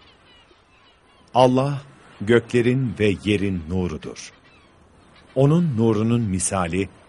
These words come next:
içinde çerağı bulunan bir kandil gibidir. Çerağı bir sırça içerisindedir. Sırça, sanki incimsi bir yıldızdır ki,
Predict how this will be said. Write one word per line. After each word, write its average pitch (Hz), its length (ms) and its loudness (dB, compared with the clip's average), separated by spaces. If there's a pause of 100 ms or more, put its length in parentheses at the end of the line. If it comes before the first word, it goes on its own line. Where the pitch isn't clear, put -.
(300)
içinde 139 480 0
çerağı 120 460 2
bulunan 110 440 2
bir 98 60 -2
kandil 101 440 -4
gibidir. - 640 -12 (1000)
Çerağı 139 500 4 (300)
bir 117 140 0
sırça 117 440 -2
içerisindedir. - 920 -10 (680)
Sırça, 117 600 2 (300)
sanki 151 580 0
incimsi 120 600 2
bir 135 120 4
yıldızdır 101 640 0
ki, 113 300 2